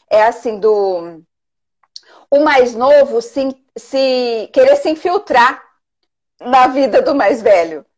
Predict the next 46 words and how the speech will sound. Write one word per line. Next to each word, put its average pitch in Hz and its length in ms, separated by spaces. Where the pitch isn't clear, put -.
né? 226 220
Então, 262 220
assim, 254 320
o 196 60
mais 202 180
velho 254 240
quer 254 160
sair 226 220
com 226 100
os 214 80
amigos, 240 300
agora 294 320
não 294 120
que 294 80
ninguém 269 200
pode 220 240
sair, 277 360
mas 196 180
o, 220 120
o, 214 240
a, 214 240
o, 208 280
o 170 40
mais 196 240
velho, 262 340
o 202 120
adolescente 240 500
quer - 100
sair 226 180
com 233 100
os 233 80
amigos, 208 600
e 233 100
a 254 100
mãe 285 220
acaba 330 340
colocando 294 580
o 240 40
mais 208 280
novo 294 360
meio 262 240
que 285 120
como 277 300
um 220 600
vigia, 247 840
ou 208 540